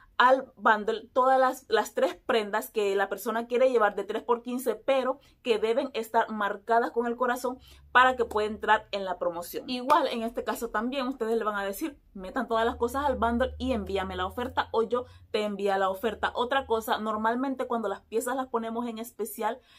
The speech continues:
yo regularmente, eh, pongo al que el cliente pague, o creo que es lo justo,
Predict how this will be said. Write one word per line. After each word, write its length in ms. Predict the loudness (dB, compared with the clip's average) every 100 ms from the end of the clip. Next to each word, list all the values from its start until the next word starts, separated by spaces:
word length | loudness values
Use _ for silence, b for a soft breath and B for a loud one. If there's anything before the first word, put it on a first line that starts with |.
| b
yo 540 | -20 -2 4 6 6 2 _
regularmente, 960 | -2 0 0 2 2 2 0 -2 -2 -4 B B B
eh, 320 | -2 0 2 2
pongo 220 | 6 6 6
al 120 | 2
que 80 | -2
el 160 | -2 _ _ _
cliente 680 | -6 -4 -2 -2 -2 -6 -8 _ _ _
pague, 340 | 6 6 6 0
o 140 | -6 -6
creo 180 | -4 -4
que 80 |
es 60 | -4
lo 120 | -4
justo, 380 | -2 -4 -4 -8